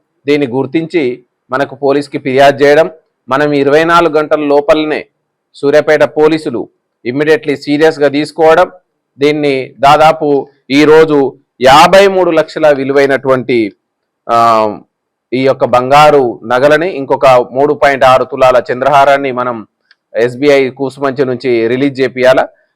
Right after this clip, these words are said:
అదేవిధంగా వన్ పాయింట్ సెవెన్ ఫైవ్ ల్యాక్స్ క్యాష్ని మొత్తంగా చూసుకుంటే యాభై ఐదు లక్షల సొమ్ముని ఈరోజు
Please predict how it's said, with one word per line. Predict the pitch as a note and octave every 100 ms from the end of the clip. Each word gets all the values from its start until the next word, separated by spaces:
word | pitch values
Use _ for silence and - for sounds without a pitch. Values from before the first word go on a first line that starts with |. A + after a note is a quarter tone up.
| -
అదేవిధంగా | D3 F3 F3 F3+ F3+ D#3 D3+
వన్ | D3+ D3+ D3+
పాయింట్ | E3 E3 D#3
సెవెన్ | D3+ D3+
ఫైవ్ | D3 D3
ల్యాక్స్ | C#3+ D#3 D#3 - C#3 A#2+ - _ _ -
క్యాష్ని | C3 C#3+ C#3+ D#3+ E3+
మొత్తంగా | C3 - G#3+ F#3+ F#3 F#3
చూసుకుంటే | D#3 D#3 - E3+ F#3+ F#3+ A#2+ _ _ -
యాభై | B2 D3 D3+
ఐదు | D#3 D3
లక్షల | C#3+ C3 - C#3 C3 B2 A2+ _ _ _
సొమ్ముని | _ C#3+ D3+ F#3 D#3+
ఈరోజు | C#3 C#3+ D3 C3